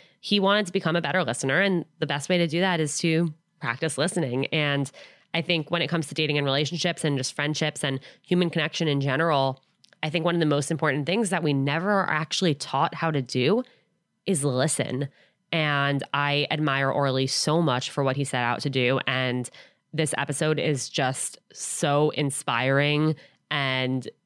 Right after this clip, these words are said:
impactful, and I'm so excited that it is finally here. So I'm going to shut up. I'm gonna bring Orly in, and I hope you all love this episode as much as I do. And welcome Orly to Seeing Other People. Orly, how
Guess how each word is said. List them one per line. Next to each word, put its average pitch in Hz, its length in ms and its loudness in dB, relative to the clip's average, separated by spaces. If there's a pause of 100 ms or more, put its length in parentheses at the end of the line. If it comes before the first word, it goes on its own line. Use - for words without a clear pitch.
impactful, 156 720 0
and 135 320 0
I'm 131 380 0
so 135 560 0
excited 120 560 -4
that 131 200 -2
it 120 120 -4
is 120 100 -6
finally 113 340 -2
here. 113 280 -8
So 113 280 -4 (380)
I'm 156 160 2
going 170 200 4
to 170 100 -2
shut 147 200 -2
up. 127 240 -2
I'm 135 140 0
gonna 139 160 0
bring 135 180 0
Orly 127 360 2
in, 123 200 2
and 120 480 0
I - 60 -4
hope 135 340 -2
you 143 200 -4
all 123 320 0 (180)
love 127 300 -4
this 131 120 -4
episode 120 440 -2
as 123 200 -2
much 117 160 -4
as 120 80 -10
I 104 120 -2
do. - 160 -4 (640)
And 269 420 -2
welcome 220 680 0
Orly 208 560 2
to 269 320 0
Seeing 277 400 -2
Other 294 260 0
People. 277 1080 0
Orly, 254 360 2
how 247 340 0